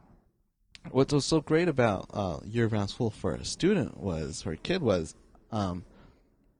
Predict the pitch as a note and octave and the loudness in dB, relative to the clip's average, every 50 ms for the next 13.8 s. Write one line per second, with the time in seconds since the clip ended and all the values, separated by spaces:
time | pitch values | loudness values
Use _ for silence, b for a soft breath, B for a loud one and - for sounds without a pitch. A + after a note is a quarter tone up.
0 | _ _ _ _ _ - G1+ - B1 - C#3 D3 F3 G#3 G3+ E3 - - D3+ C#3 | _ _ _ _ _ -20 -20 -12 -4 2 4 4 6 6 4 2 2 2 2 2
1 | - - A#2 - - - C3 B2 A#2 A2+ G#2+ G#2 - G2+ F#2 F#2 - - C3 A2+ | 4 4 0 0 0 0 0 2 2 0 0 0 0 0 0 -2 -2 -2 -2 0
2 | G#2 F#2 F#2+ - - - A2+ G#2+ - - - A3 A#3+ A#3 - C3+ - A2+ - E3 | 0 0 -2 -4 -6 -6 -6 -6 0 2 4 4 4 4 0 -2 -2 -2 -2 -4
3 | E3+ D3+ - - A#2 G#2 - G2 G#2 G#2+ - - - E2+ - - C#2+ C2+ C#2 G2 | -6 -4 -2 -2 -2 0 0 0 0 -2 -2 -4 -6 -8 -6 -8 -8 -8 -8 -10
4 | A2 F2+ D#2 C2+ C#2+ D2 - A2 A#2 A#2 - - - B2+ C3+ C3+ D3+ E3 - D#3+ | -10 -8 -8 -8 -8 -6 -6 -6 -6 -6 -8 -6 -2 0 0 0 2 2 2 0
5 | E3 D#3+ - - - C3+ B2 A#2 A2+ A#2+ B B B B B B B B - - | 0 -2 -6 -6 -2 0 0 2 0 0 B B B B B B B B -6 -4
6 | A#2+ A2+ - A#2+ A#2 G#2 A2 A#2+ A2+ A#2 A2 A#2 A2+ A#2+ A#2 G#2+ - - B2+ C3 | -4 -2 -2 -4 -4 0 2 4 4 4 4 4 2 2 2 0 -2 -2 -2 -2
7 | C#3 C3 - - C#3+ B2 A#2 A2 G#2+ G#2 G2+ G2+ G2+ G#2+ A2 A2+ A2+ - - A#2 | -2 0 0 0 2 2 2 0 0 0 0 0 0 0 -2 -4 -8 -6 -2 0
8 | G#2+ G#2 G#2 B B B B B B - - G2+ G#2 G#2 G#2 G#2+ G#2 G#2 G#2 G#2 | 0 0 0 B B B B B B -10 -6 -4 -2 -2 0 0 0 0 0 0
9 | G#2 G2+ F#2+ E2+ F#2+ G2+ G#2 G#2 G2+ A2 B2 B2+ A#2+ B2 B2 B2 B2+ C3+ C3 C3+ | 0 -2 -4 -4 -4 -4 -2 0 0 0 0 0 0 -2 -2 0 0 0 2 4
10 | C3 B2+ A#2 G#2 G2+ G2 F#2+ G2+ G2 - - - G2 F#2+ G2 G#2 - - - A#2 | 4 2 2 2 0 0 0 0 -2 -4 -6 -6 -6 -4 -4 -6 -6 -4 -2 -2
11 | B2 A2+ G#2 F#2+ - - G2 F#2+ G2 G2+ C3+ B B B B B B B B - | 0 -2 -2 -2 -2 0 0 0 0 0 -4 B B B B B B B B -2
12 | A2 A2+ C3 D3+ E3 - - - - E3+ - F3 B2+ A2 G#2 G#2 G#2+ A2 - A#2+ | 0 0 2 0 0 0 0 0 0 2 2 0 0 2 2 0 0 0 0 0
13 | D3 D#3 - - C3+ D#3 E3+ - E3 E3 - - - F3+ G#3 B3 | 0 0 0 -2 -4 -6 -6 -6 -6 -6 -8 -6 -2 -2 0 0